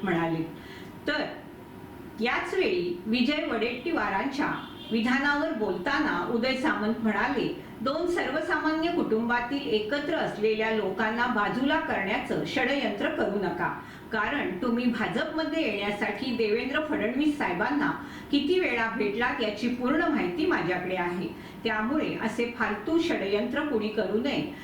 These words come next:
अशा षडयंत्रांना मी भीक घालत नाही आणि यामुळे आमच्या दोघांमध्ये गैरसमज देखील होणार नाहीत," अशा शब्दात मंत्री उदय सामंत यांनी उत्तर दिलंय.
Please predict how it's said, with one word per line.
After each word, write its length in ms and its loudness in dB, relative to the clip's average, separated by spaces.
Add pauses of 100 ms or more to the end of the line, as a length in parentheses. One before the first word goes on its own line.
(120)
अशा 320 0 (140)
षडयंत्रांना 800 2
मी 200 0
भीक 300 2
घालत 340 2
नाही 460 0 (240)
आणि 240 2
यामुळे 420 0
आमच्या 420 0
दोघांमध्ये 760 0
गैरसमज 680 2
देखील 420 2
होणार 300 0
नाहीत," 480 2 (300)
अशा 220 0 (160)
शब्दात 680 -4
मंत्री 360 2
उदय 300 2
सामंत 500 2
यांनी 220 2
उत्तर 320 0
दिलंय. 340 0